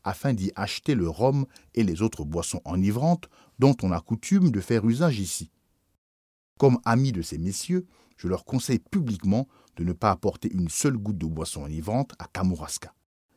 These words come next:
car ce sera leur ruine. Comme remplaçant de notre Seigneur Jésus-Christ et parlant par son autorité,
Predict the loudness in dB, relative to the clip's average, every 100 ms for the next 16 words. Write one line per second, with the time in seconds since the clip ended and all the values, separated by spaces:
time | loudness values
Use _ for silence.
0 | -20 -16 -8 -4 0 2 4 2 4 6
1 | 6 2 -14 _ _ _ _ _ _ _
2 | 2 4 4 2 0 -2 2 0 0 -6
3 | -10 0 6 6 4 -4 -4 -2 -2 -4
4 | -6 -6 0 0 0 -8 _ _ -8 -6
5 | -4 0 0 0 -6 -8 -8 -8 -2 -2
6 | 0 0